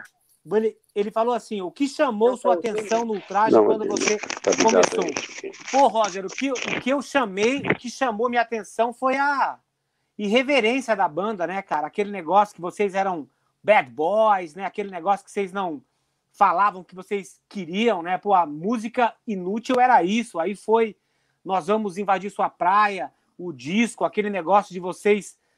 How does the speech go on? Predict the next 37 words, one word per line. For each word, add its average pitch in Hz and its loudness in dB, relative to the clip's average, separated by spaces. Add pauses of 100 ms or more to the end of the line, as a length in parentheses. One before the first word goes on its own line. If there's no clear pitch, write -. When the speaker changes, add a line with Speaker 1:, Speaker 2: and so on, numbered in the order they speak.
(200)
Speaker 1:
é, 165 -2 (1080)
vocês 202 2
lançaram 226 2
o 190 -12
disco 196 -12
provocando 214 -2
a 185 -2
galera 175 -2 (440)
lá 180 2
do 175 -6
Rio, 202 -4
né? 170 -6 (260)
Então, 196 0
a, 180 -4 (200)
toda 277 2
aquela 262 -4
irreverência 208 -4
lá 190 -6
de 185 -10
vocês 196 -6
foi 208 0
o 214 -2
que 214 -10
mais 214 -2
chamou 196 -4
a 190 -8
minha 175 -6 (600)
atenção, 175 0
né, 190 -6
cara? 147 -4
E 185 -2
aí 196 4
a 220 4
gente 202 -4
começou 226 2
a 220 2
dublar 208 4